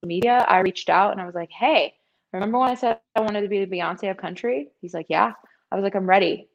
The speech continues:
I'm, I'm ready now. Let's do it. I'm all in. Like, I got, I'm, I can financially back myself.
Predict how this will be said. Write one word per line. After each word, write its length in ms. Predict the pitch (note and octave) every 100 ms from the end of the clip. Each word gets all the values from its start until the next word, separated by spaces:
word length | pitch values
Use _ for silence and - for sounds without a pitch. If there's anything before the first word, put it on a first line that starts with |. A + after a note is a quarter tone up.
| -
I'm, 160 | - F3
I'm 140 | F3+
ready 220 | F3 F3+ D#3
now. 180 | C#3+ E3+
Let's 200 | - -
do 140 | F3+
it. 100 | - -
I'm 140 | E3
all 260 | - F3 F3+
in. 300 | C#3 D#3+ F#3+
Like, 160 | D#3 D#3
I 80 | D#3
got, 280 | D#3 D#3 -
I'm, 220 | E3 D#3+
I 80 | D#3+
can 120 | - -
financially 420 | F#3 F#3+ F#3+ F3
back 240 | F3+ - A#3
myself. 560 | A3+ A3 A3+ A3+ A3+